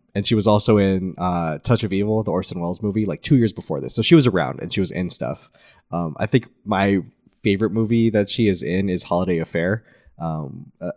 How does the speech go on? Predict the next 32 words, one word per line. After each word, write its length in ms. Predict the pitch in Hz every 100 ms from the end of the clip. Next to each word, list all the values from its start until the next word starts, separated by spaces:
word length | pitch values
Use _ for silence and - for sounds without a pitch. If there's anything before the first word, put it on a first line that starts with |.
| -
it's 140 | 101
a, 60 | 104
like, 260 | 95 92 95
one 140 | 92
of 60 | 92
my 80 | 90
new 160 | 92
favorite 300 | - 92 80
Christmas 360 | - - 95 -
movies 300 | 98 101 98
I've 80 | 98
watched 240 | 98 -
recently. 380 | 104 - 104 104
It's, 160 | - 90
like, 140 | 80
from 100 | 87
nineteen 300 | 82 80 85
forty-nine. 640 | 92 85 82 107 110 101 - _ _ _
She 140 | -
stars 240 | 95 90 85
across 320 | - 85 -
Robert 260 | 85 78 92
Meacham. 400 | 98 110 98 - _ _ _
Um, 480 | 90 90 78 76 82 _ _
really 240 | 110 123 101
good, 280 | 110 95
but 180 | 101 92 - _
this, 320 | 107 104 - -
again, 360 | 90 82 78 _ _ _
definitely 360 | 78 - 87 92
her 120 | 101
peak. 360 | - 117 -